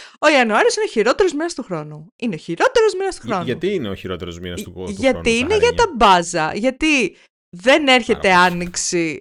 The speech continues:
Speaker 2: <laughs>
Speaker 1: ακόμα.
Speaker 2: Και, και, και, τέτοια είναι. Γιατί
Speaker 1: Έχ-,
Speaker 2: είναι για τα μπάζα;
Speaker 1: έχουν τελειώσει οι γιορτές, δεν έχεις τίποτα να περιμένεις.
Speaker 2: Έχει
Speaker 1: Περι-,
Speaker 2: κρύο.
Speaker 1: έχει κρύο, ο καιρός είναι σκατά. Εμ,
Speaker 2: Ναι.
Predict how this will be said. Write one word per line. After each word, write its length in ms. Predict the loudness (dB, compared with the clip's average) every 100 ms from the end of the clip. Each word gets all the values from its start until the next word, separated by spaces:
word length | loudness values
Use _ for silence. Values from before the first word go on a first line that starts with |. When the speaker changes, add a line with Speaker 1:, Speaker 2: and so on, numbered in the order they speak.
| -14
Speaker 2:
<laughs> 200 | -6 -6
Speaker 1:
ακόμα. 680 | -2 0 0 -2 0 -2 -2
Speaker 2:
Και, 60 |
και, 80 | -6
και, 60 | -6
τέτοια 180 | -8 -12
είναι. 140 | -16 -6
Γιατί 140 | 2
Speaker 1:
Έχ-, 60 | 2
Speaker 2:
είναι 100 | 2
για 100 | -4
τα 100 | -4
μπάζα; 320 | -4 -6 -2
Speaker 1:
έχουν 300 | 2 2 2
τελειώσει 520 | -2 2 4 4 2 -6
οι 40 |
γιορτές, 640 | -4 -4 -4 -4 -4 -6 -8
δεν 160 | -4
έχεις 180 | -4 -4
τίποτα 260 | -6 -6 -6
να 80 | -6
περιμένεις. 720 | -8 -8 -8 -8 -10 -12 -14 -20 -6
Speaker 2:
Έχει 120 | -2
Speaker 1:
Περι-, 160 | 0
Speaker 2:
κρύο. 560 | 0 0 0 0 -2 -6 _
Speaker 1:
έχει 320 | -4 -4 -8 _ -4
κρύο, 540 | 0 2 4 4 2 -6 -10
ο 80 | -6
καιρός 280 | -4 -4 -8
είναι 80 | -10
σκατά. 720 | -4 -4 -2 -2 0 0 -4 _ -20 _ _
Εμ, 540 | 0 2 2 0 -2 -6
Speaker 2:
Ναι. 380 | -8 -8 -10